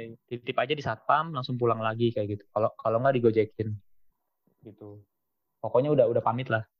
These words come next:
Speaker 2: mi-, buat di, buat dirawat di sana. Nah, dari situ drama pertama itu waktu di rumah sakit gini, eh, kondisi kan terbatas, serba terbatas semua kan,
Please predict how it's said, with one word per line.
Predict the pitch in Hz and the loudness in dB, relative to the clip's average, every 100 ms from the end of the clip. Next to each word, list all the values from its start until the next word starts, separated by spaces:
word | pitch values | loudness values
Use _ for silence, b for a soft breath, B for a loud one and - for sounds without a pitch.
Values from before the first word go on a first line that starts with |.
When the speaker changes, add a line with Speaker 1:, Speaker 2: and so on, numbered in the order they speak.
| _ | _
Speaker 2:
mi-, | 120 123 | -12 -6
buat | 117 113 120 117 | 2 4 4 4
di, | 117 113 113 - - | 4 4 2 -4 -4
buat | 113 | -2
dirawat | 113 107 104 107 | 0 2 2 0
di | 107 | -4
sana. | 104 101 107 | -8 -8 -8
Nah, | 113 104 - _ - | -6 -8 -10 _ -6
dari | 120 | -4
situ | - 117 120 117 - | -2 -2 -2 -4 -2
drama | 147 156 156 | -2 -2 -2
pertama | 170 170 175 180 | 2 2 2 0
itu | 214 | 2
waktu | 196 - 156 | 2 0 -2
di | |
rumah | 156 143 | 0 0
sakit | 135 135 175 - _ | -2 -2 -6 -8 _
gini, | 151 151 135 | 0 2 0
eh, | - - 139 135 135 131 131 131 135 - _ _ | -4 -4 -2 0 2 2 2 0 -4 -12 _ _
kondisi | - 151 170 202 | -4 -2 0 2
kan | 220 214 196 - | 2 0 -8 -2
terbatas, | 170 160 139 156 - | 2 2 4 2 0
serba | 143 135 | -2 -2
terbatas | 143 135 120 135 | -2 -2 -2 -2
semua | 131 131 120 | 0 0 0
kan, | 113 | -2